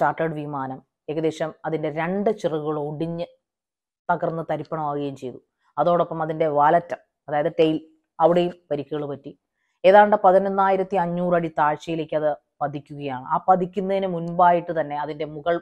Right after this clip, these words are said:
മുൻവശം, വിമാനത്തിന് മുൻവശം അടർന്നു മാറി ആ മുൻഭാഗം ഇല്ലാതെയാണ് അവർ താഴേക്ക് പതിക്കുന്നത്. അതായത് ഏകദേശം പ-, നടുക്കഷ്ണം, ആ വിമാനത്തിന്റെ നടുക്കഷ്ണമാണ്, വാലറ്റം കംപ്ലൈന്റ് ആയി അത് ഇടിച്ചു. അങ്ങനെ അവർ ആ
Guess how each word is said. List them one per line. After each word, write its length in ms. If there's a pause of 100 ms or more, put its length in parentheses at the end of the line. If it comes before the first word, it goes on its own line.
(220)
മുൻവശം, 640 (640)
വിമാനത്തിന് 480
മുൻവശം 460 (1040)
അടർന്നു 400
മാറി 240 (220)
ആ 120
മുൻഭാഗം 540
ഇല്ലാതെയാണ് 560 (160)
അവർ 120 (100)
താഴേക്ക് 400 (180)
പതിക്കുന്നത്. 440 (500)
അതായത് 280
ഏകദേശം 420
പ-, 180 (120)
നടുക്കഷ്ണം, 560 (420)
ആ 140
വിമാനത്തിന്റെ 600
നടുക്കഷ്ണമാണ്, 720 (140)
വാലറ്റം 440
കംപ്ലൈന്റ് 360
ആയി 100 (380)
അത് 180 (320)
ഇടിച്ചു. 300 (540)
അങ്ങനെ 240 (180)
അവർ 220
ആ 20